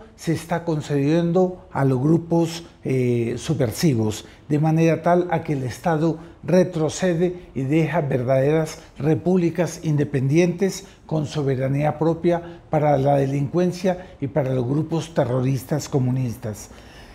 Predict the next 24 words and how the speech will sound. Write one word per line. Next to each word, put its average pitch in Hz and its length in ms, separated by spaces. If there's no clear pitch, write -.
El 156 100
propio 180 400
Estado 196 540
está 160 340
perdiendo 180 640
el 131 140
control 180 600
y 147 120
ya 139 180
perdió 165 560
muchas 143 440
regiones. 131 760
Veamos 214 640
lo 160 180
que 147 140
dice, 185 560
eh, 135 240
José 156 640
Félix 175 400
Laforí 143 560
en 135 180
un 156 520
dramático 156 720
informe 165 680